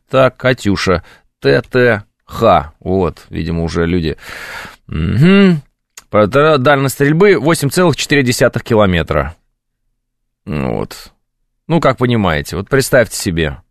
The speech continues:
Гра-, это очень грозное оружие. Сверхгрозное оружие, «Катюша». В принципе, да, прообраз всех систем Р С З О.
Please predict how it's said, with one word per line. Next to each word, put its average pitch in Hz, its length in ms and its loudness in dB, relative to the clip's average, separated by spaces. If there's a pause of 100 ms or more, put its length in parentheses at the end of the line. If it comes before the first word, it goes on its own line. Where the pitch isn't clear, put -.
(200)
Гра-, 139 420 2 (240)
это 156 280 0 (120)
очень 156 400 2
грозное 101 460 2
оружие. 73 440 -6 (360)
Сверхгрозное 95 1080 0
оружие, 69 320 -4
«Катюша». - 560 -4 (260)
В - 80 -20
принципе, 165 480 -2
да, 156 200 2
прообраз 120 480 2
всех 107 200 -2
систем 101 440 -2 (200)
Р 104 160 2
С 113 140 -2
З 117 180 2
О. 90 240 0